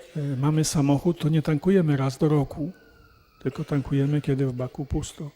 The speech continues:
Siadamy do stołu kilka razy dziennie po to, by wzmocnić swoje ciało.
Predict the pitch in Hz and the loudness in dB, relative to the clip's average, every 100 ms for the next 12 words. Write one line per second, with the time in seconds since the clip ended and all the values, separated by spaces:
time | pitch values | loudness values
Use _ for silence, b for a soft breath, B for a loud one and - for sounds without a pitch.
0 | _ B B B B B B - - 131 | _ B B B B B B -6 -2 2
1 | 135 143 139 - 151 135 - 151 143 143 | 4 4 2 4 2 2 -2 -2 -2 -2
2 | 139 139 139 160 156 135 147 - 135 139 | -2 -2 0 2 2 2 0 0 0 2
3 | 135 120 131 139 139 - 147 - 151 135 | 2 0 -2 2 2 0 -6 -4 -4 -4
4 | 131 135 123 139 | -2 -4 -4 -4